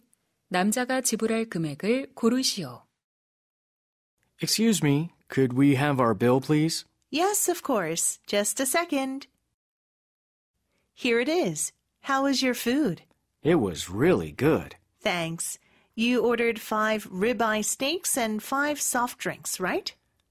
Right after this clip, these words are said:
Speaker 2: Five soft drinks? Well, we only had three soft drinks.
Speaker 3: I wonder why it says five.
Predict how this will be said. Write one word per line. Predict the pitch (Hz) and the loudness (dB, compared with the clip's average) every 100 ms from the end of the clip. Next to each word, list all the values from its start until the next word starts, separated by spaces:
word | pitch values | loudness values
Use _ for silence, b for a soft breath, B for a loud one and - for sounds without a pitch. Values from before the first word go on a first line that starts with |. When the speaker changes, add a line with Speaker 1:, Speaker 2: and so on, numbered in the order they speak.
| _ | _
Speaker 2:
Five | - 160 175 175 156 | 0 2 4 4 2
soft | - 175 226 - | 2 2 2 0
drinks? | 101 82 101 - b b b b - | -4 -4 -4 -6 b b b b -8
Well, | 113 135 147 147 147 135 | 0 2 4 4 2 2
we | 131 156 | 2 2
only | 208 226 | 4 2
had | 147 165 151 | 2 0 0
three | 139 - 226 269 | -2 2 4 4
soft | 226 110 78 - | 2 0 -2 -4
drinks. | 90 73 - - _ _ 302 | -8 -6 -10 -14 _ _ -2
Speaker 3:
I | 311 302 | 0 2
wonder | 294 392 480 480 | 0 0 2 2
why | 427 370 349 | 2 2 0
it | |
says | 349 311 302 | 0 0 0
five. | - 285 349 208 147 - | -2 -2 0 -2 -4 -10